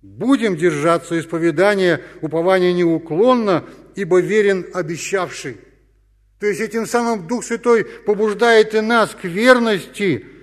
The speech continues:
того, что обещал Бог. Ему, возлюбившему нас и омывшему нас от грехов наших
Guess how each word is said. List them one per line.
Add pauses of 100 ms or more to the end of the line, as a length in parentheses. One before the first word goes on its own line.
(420)
того,
что
обещал
Бог. (1500)
Ему, (920)
возлюбившему
нас (840)
и
омывшему
нас
от
грехов
наших